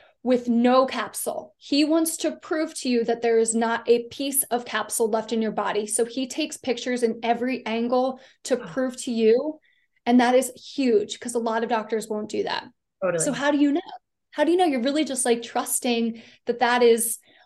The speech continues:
Speaker 1: "Well, I hope, like, I hope they got everything. And he literally will prove to you with the pictures." And just seeing the pictures, I mean, it was, it was major surgery. And I looked at him and I was like,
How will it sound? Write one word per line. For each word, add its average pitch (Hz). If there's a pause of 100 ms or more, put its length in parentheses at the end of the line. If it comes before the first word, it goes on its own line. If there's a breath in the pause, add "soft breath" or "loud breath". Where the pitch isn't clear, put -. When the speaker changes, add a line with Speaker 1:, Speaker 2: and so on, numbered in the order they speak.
Speaker 1:
"Well, 262
I 277
hope, 359
like, 269
I 247
hope 262
they 294
got 302
everything. 262
And 233
he 269
literally 262
will 220
prove 240
to 233
you 208
with 226
the 220
pictures." - (560 soft breath)
And 294
just 302
seeing 370
the -
pictures, 285
I 233
mean, 240
it 269
was, 381 (100)
it 240
was 349
major 233
surgery. 240 (420)
And 277
I 277
looked 330
at 302
him 262
and 240
I 233
was 233
like, 233